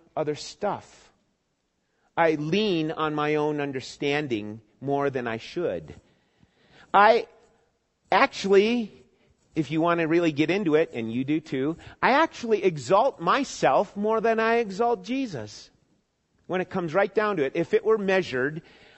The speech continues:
I would stand guilty in that way. I, I actually exalt myself, um, on more of a consistent basis than I exalt Jesus. And you're saying,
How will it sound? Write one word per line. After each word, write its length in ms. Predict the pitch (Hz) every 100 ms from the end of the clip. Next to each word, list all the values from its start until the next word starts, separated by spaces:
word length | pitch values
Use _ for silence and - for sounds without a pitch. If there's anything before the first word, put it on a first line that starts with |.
| _
I 80 | -
would 160 | 185 196
stand 380 | - 196 180 143
guilty 380 | 185 190 165
in 200 | 123 143
that 160 | 135 131
way. 300 | 170 123 67 _ _ - -
I, 200 | 170 165 -
I 120 | 143
actually 400 | 147 180 - 202
exalt 420 | 190 143 151 165 175
myself, 500 | 208 - 160 170 - - _ _ _
um, 240 | 151 139 -
on 180 | 156 143
more 220 | 139 160
of 100 | 190
a 60 | -
consistent 560 | 190 165 180 - 160
basis 340 | 151 151 180 160
than 140 | 165
I 120 | 170
exalt 360 | 165 139 151 147
Jesus. 340 | 190 202 107
And 200 | 123 127
you're 100 | 110
saying, 200 | - 80